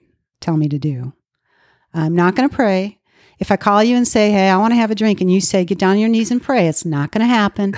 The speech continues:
<laughs> And I am so grateful for her too. It's weird how God brings the right people to us at the right time, because some people would have said, probably, uh, "You're not ready," right? If I would have heard that, I would have gone, "Oh,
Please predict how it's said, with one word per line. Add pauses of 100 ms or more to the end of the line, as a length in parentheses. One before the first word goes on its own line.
(160)
<laughs> (320)
And (100)
I
am
so
grateful
for
her
too.
It's
weird
how
God
brings
the
right
people
to
us
at
the
right
time,
because (560)
some
people
would
have
said,
probably, (260)
uh,
"You're
not
ready," (1120)
right? (600)
If
I
would
have
heard
that,
I
would
have
gone,
"Oh,